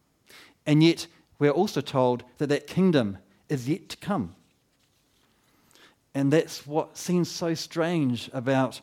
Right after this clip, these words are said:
um, understanding that. But if you think about the kingdom has come because God has sent Jesus, it is yet to come because when Jesus returns, he will remove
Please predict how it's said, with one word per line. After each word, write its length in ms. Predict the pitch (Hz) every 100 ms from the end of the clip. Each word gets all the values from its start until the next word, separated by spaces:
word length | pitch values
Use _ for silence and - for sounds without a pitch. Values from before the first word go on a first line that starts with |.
| _
um, 240 | 117 127 127
understanding 640 | 156 - - 160 175 151
that. 300 | 113 101 - _ _ _ _ _ - _
But 100 | 160
if 80 | 151
you 60 | 147
think 180 | 180
about 300 | 160 147 139
the 80 | 135
kingdom 340 | - 185 180 156
has 160 | 143
come 420 | - - 156 202 214 _ _ _
because 280 | 120 135 104
God 260 | 127 127
has 100 | 127
sent 300 | - 127 120
Jesus, 500 | - 127 127 135 _ _ _ _ _ _ _ _ _
it 100 | 143
is 160 | 139 127
yet 160 | 185 -
to 60 |
come 400 | - 123 123 156 - _ _ _
because 280 | 135 151 117
when 200 | 131 127
Jesus 320 | 135 131 -
returns, 420 | 113 - 151 127
he 120 | - 147
will 100 | 123
remove 480 | 120 131 127 117